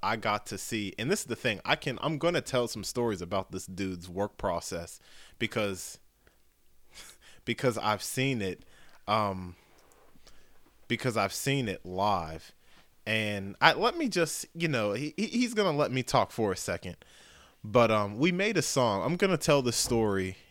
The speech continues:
and then I'm going to let him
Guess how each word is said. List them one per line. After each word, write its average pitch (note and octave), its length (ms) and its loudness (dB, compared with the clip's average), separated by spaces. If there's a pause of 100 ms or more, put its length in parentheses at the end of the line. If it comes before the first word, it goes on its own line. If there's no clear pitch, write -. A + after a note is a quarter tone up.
(200)
and A2+ 220 0
then G2 460 -2 (380)
I'm A2+ 280 2
going G2 460 -4
to F#2 480 -6 (520)
let G2+ 280 0
him G2 600 -4